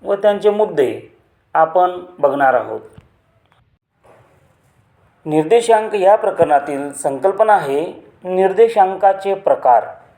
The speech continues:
निर्देशांकाचे प्रकार पुढीलप्रमाणे स्पष्ट करता येतील. त्याचे मुद्दे आहेत, नंबर एक, किंमत निर्देशांक, नंबर दोन,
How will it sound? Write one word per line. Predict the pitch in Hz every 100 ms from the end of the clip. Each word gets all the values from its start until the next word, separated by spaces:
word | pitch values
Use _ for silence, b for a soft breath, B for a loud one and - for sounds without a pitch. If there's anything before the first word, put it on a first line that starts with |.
| _ _ _ b b _ 147
निर्देशांकाचे | 135 131 147 147 135 131 135 135
प्रकार | 139 165 170 175 120 143
पुढीलप्रमाणे | - 185 202 214 214 202 202 202 202
स्पष्ट | - 156 -
करता | - 151 139 160
येतील. | 180 143 127 139 - _ _ _ _
त्याचे | - - 139
मुद्दे | 135 165 196
आहेत, | 156 135 131 - _ _ _ _ _
नंबर | 135 127 143
एक, | 156 170 165 - _ _ _ _ _
किंमत | 185 196 233 233 202
निर्देशांक, | 160 131 131 131 123 - - _ _ _ _ _
नंबर | 131 127 117
दोन, | - 170 131 120